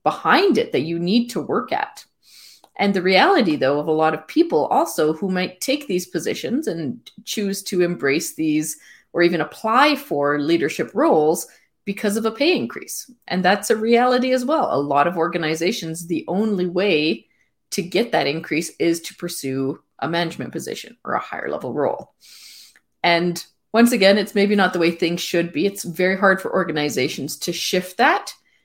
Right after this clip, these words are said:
and look at the value they get of employees, what their pay structure is like. There would be a lot that would have to shift. So recognizing that we are, of course, in this system as it exists, we're gonna do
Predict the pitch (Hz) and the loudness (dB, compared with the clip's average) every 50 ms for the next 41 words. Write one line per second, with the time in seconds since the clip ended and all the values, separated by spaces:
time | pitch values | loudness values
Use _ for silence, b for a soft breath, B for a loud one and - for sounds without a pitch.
0 | _ _ _ - - 165 165 165 165 165 170 175 175 185 165 160 - 180 170 160 | _ _ _ -4 -2 0 0 0 2 4 4 4 6 4 4 4 4 2 -4 -2
1 | - 135 139 151 160 156 156 156 143 - 165 165 170 170 170 165 170 175 - 196 | 0 2 2 2 2 2 0 0 0 0 2 2 2 0 0 -4 -6 -6 -2 0
2 | 180 175 170 180 180 175 175 - 151 160 156 151 151 - 139 135 - - 220 226 | 2 2 4 2 2 0 -2 -8 -4 -2 -2 -2 0 -2 -4 -4 2 4 4 4
3 | 220 220 - - 214 196 202 - - 208 190 190 185 185 185 175 175 175 - - | 4 0 0 2 2 2 2 0 -2 0 0 0 0 2 4 4 4 4 2 0
4 | - 170 170 165 165 160 - - _ 190 - 196 185 175 160 170 170 170 - - | 0 2 2 2 0 -4 -10 -16 _ -4 0 2 2 2 2 2 0 0 -2 -2
5 | 180 147 - - - - - - - - 139 - - - - - - - - - | -2 -2 -2 0 0 -2 -2 -2 -8 -12 -10 -8 -6 -6 -8 -8 -14 -18 -20 -20
6 | b b b b b b b b _ - - - 165 160 156 160 147 - - _ | b b b b b b b b _ -8 -2 2 2 4 4 4 2 0 -4 _
7 | - 190 196 - - 220 214 208 202 208 202 202 196 190 180 165 165 170 165 156 | 4 4 4 4 0 0 2 2 2 2 2 0 0 0 0 0 0 0 0 0
8 | 151 151 - - - 165 175 - - - 196 208 202 202 185 185 180 - - - | 0 -2 -2 -4 -4 -4 -4 -4 -2 0 2 2 4 2 2 0 -2 -4 -4 -4
9 | 160 160 - - 175 185 214 233 277 - - _ - - - 123 151 165 170 - | -4 -4 -4 -4 -4 -2 -2 -2 -4 -6 -10 _ -10 -2 0 0 0 0 -2 -4
10 | 143 139 139 170 - - 175 233 294 - - - - - - - b b b b | -6 -6 -6 -6 -4 0 0 0 0 -2 -8 -12 -10 -12 -12 -12 b b b b
11 | b b b _ 170 165 180 180 170 151 170 - 151 147 143 143 139 139 - | b b b _ -6 -4 -2 -2 -2 -2 -2 -2 0 0 0 0 -2 -4 -6